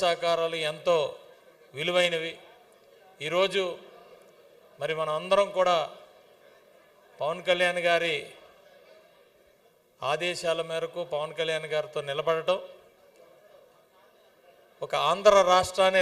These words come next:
రక్షించుకునే తరుణంలో ఏకంగా దేశానికే మనం వెన్నెముక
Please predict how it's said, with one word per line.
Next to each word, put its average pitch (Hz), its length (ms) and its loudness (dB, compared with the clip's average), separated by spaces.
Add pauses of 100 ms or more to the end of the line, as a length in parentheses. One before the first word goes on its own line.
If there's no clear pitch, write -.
రక్షించుకునే 180 600 -4 (1600)
తరుణంలో 180 540 2 (1500)
ఏకంగా 175 440 2 (160)
దేశానికే 196 520 4 (120)
మనం 175 180 -2 (1000)
వెన్నెముక 180 400 -2